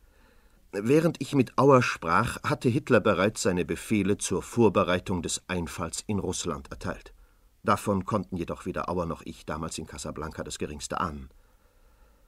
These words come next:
Am siebzehnten Januar neunzehnhunderteinundvierzig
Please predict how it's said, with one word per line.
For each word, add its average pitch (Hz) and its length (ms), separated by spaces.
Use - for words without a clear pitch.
Am 170 240
siebzehnten 180 560
Januar 139 380
neunzehnhunderteinundvierzig 127 1500